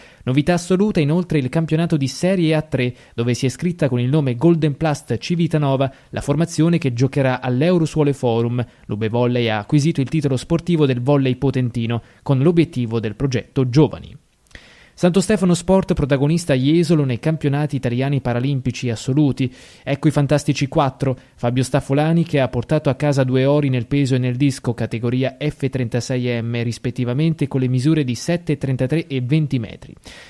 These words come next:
Giuseppe Mazzolani ha messo in cascina due argenti e un bronzo, rispettivamente nel peso, disco e nel giavellotto, mentre Agnese Ciesla si è portata a casa un argento nel disco e un bronzo nel peso.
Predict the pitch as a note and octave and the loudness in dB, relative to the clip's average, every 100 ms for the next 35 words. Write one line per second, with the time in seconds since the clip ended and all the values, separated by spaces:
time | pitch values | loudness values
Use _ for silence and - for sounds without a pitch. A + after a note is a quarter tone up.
0 | A#2+ B2 B2+ F3 F3 D#3 F3 - D#3+ E3+ | -8 0 2 4 4 2 0 2 2 2
1 | F#3+ F#3 D#3 D#3 E3+ - D3+ C#3+ D3 C3+ | 2 2 2 0 0 0 0 0 -2 -4
2 | G#3+ G3+ D3 D3 F#3+ F3+ D3+ C3+ D#3+ G#3 | -2 2 2 4 4 4 2 2 2 2
3 | G3 D#3+ D#3 D3 D#3+ C#3+ B2 A2+ A#2 A#2 | 2 4 4 4 4 4 2 0 -2 -2
4 | - A#2 A#2+ A#2+ A#2+ A#2 A2+ - F3 F#3+ | -6 -4 -2 -2 -2 -4 -8 0 2 4
5 | D#3+ B2 D3+ F3 - F3 D3 C#3 C3 A#2+ | 2 2 -2 -2 -2 0 0 0 -2 2
6 | C#3+ C#3+ C3+ A#2+ A2 - A#2+ - - - | 2 2 0 0 -2 -4 -6 -6 -20 -4
7 | B2 A#2 B2+ C3+ D3+ C3+ C3+ - D#3+ D#3 | -2 0 0 2 2 2 -2 0 0 2
8 | F3+ E3 - C3+ C3+ C3+ B2+ F3+ F#3+ - | 0 0 -2 0 2 2 0 0 -2 0
9 | C#3 D3 E3+ C#3+ C#3+ C#3+ C3 B2+ C#3 D#3 | -2 -2 -2 0 2 2 2 2 2 0
10 | B2+ A2+ A2+ A2 C3 E3 E3+ D3+ C#3 C3+ | -2 -4 -4 -2 -2 -2 0 0 0 0
11 | B2 B2+ B2 B2 A#2+ - G#2 G#2 A#2 | 2 2 2 0 0 -4 -6 -4 -4